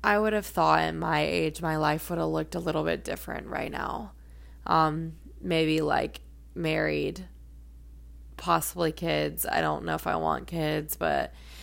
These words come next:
just all that, you know, that you compare yourself to other people.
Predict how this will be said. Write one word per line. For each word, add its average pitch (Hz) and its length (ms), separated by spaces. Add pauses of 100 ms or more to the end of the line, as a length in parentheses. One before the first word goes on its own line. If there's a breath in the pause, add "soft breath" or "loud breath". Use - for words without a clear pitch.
(200 loud breath)
just - 520
all 190 300
that, - 560
you 180 360
know, 160 260
that 156 280
you 175 60
compare 160 480
yourself 165 320
to - 120
other - 160
people. - 580